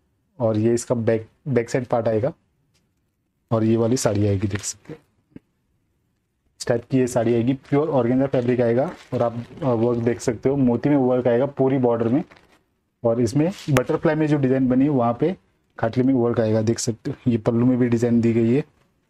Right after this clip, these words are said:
इसमें मेरे पास चार कलर्स available है, देख सकते हो, इस type की ये design आएगी। प्योर organza fabric आएगा दोस्तों, देख सकते हो, ये मोती में work, ये पल्लू वाली design आएगी, देख सकते हो।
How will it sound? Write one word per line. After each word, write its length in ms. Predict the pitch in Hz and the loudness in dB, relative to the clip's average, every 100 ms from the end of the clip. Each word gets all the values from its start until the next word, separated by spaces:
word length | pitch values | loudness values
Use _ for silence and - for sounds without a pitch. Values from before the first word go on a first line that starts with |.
| _ _ _ _ _ _ _ _ _ _ _ _ _ _ - - | _ _ _ _ _ _ _ _ _ _ _ _ _ _ -20 -10
इसमें 200 | - 143 | -2 0
मेरे 140 | 135 | 0
पास 140 | 139 143 | 0 -2
चार 300 | - 123 127 | -2 -2 0
कलर्स 320 | 131 135 123 | 0 0 0
available 280 | 117 113 127 | 0 2 2
है, 60 | 143 | 0
देख 140 | 113 | -2
सकते 180 | - 104 | -4 -6
हो, 80 | 135 | -8
इस 120 | - | -4
type 160 | 120 - | -4 0
की 80 | 123 | 0
ये 100 | 113 | 0
design 300 | 110 117 110 | 0 0 0
आएगी। 220 | 107 135 - - - - - _ - _ | -2 -4 -6 -18 -16 -16 -16 _ -20 _
प्योर 200 | 147 165 | 0 2
organza 340 | 147 135 151 160 | 2 0 0 2
fabric 340 | 143 127 139 | 2 2 2
आएगा 220 | 131 127 | 2 2
दोस्तों, 300 | 120 113 165 - _ _ 120 | 0 0 -2 -4 _ _ -2
देख 160 | 107 | -2
सकते 320 | - 113 139 | -2 -4 0
हो, 60 | 127 | 0
ये 60 | 123 | 2
मोती 320 | 113 107 120 | 0 -2 0
में 120 | 117 | 0
work, 220 | 117 131 - - - - - | 0 -2 -6 -10 -12 -12 -8
ये 80 | 117 | -8
पल्लू 260 | 113 123 131 | -2 0 2
वाली 200 | 135 139 | 2 0
design 280 | 127 127 117 | 0 0 0
आएगी, 220 | 113 170 | 0 -4
देख 1080 | - _ _ _ _ _ _ _ _ 107 - | -10 _ _ _ _ _ _ _ _ -20 -20
सकते 320 | 107 104 | -18 -14
हो। 60 | 139 | -16